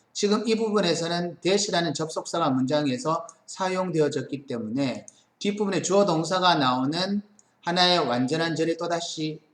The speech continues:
연결되어질 경우에 위에 언급되어져 있는 to, to의 구문에서는 "too beautiful to eat them"이라는 표현을 써서는 안 되는 표현이지만 한 문장이기 때문에, 근데 뒤에 있는 이 문장은 "you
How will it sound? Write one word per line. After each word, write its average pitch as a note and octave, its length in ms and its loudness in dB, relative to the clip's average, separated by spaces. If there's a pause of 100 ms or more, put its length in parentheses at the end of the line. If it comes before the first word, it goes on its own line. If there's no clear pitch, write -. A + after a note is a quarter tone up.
(260)
연결되어질 D3+ 960 2
경우에 A#2+ 640 -4 (1160)
위에 A3 380 10
언급되어져 F#3+ 680 2
있는 F#3 160 2
to, A3+ 180 -6
to의 G#3+ 220 6
구문에서는 D3+ 800 -2 (340)
"too G#3+ 240 4
beautiful A3 420 2
to - 240 -8
eat G#3+ 240 -2
them"이라는 F3+ 520 2
표현을 E3 260 -4
써서는 G3 680 -2
안 B2 200 -2
되는 D3+ 400 -2
표현이지만 B2 560 -4
한 B2 180 -6
문장이기 B2+ 500 -4
때문에, G#2+ 480 -10 (440)
근데 F3+ 280 -2
뒤에 G#3 300 8
있는 E3+ 180 0
이 F3 120 -2
문장은 D3 540 0 (260)
"you F#3+ 320 0